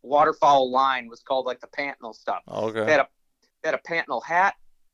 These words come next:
Speaker 1: Pantanal gloves, a Pantanal parka, and Pantanal bibs.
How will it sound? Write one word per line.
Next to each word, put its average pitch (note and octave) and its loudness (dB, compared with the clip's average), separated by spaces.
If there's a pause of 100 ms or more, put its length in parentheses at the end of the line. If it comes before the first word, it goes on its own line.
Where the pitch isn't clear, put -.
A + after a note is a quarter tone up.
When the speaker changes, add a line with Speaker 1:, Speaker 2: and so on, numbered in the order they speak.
(260)
Speaker 1:
Pantanal C#3 -10
gloves, F3 0 (340)
a - -20
Pantanal - -6
parka, F#3 -4 (320)
and B2 -16
Pantanal C3 -6
bibs. D#3 -2